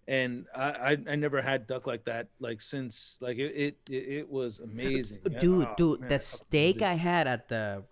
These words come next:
Speaker 2: at
Speaker 1: Jeez.
Speaker 2: the, donde nos estamos quedando, we were staying at a Regent Beijing or whatever.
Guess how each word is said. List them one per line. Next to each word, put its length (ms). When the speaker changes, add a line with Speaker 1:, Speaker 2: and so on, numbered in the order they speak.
Speaker 2:
at 260
Speaker 1:
Jeez. 80
Speaker 2:
the, 420
donde 200
nos 160
estamos 240
quedando, 380
we 100
were 140
staying 320
at 140
a 280
Regent 480
Beijing 440
or 100
whatever. 340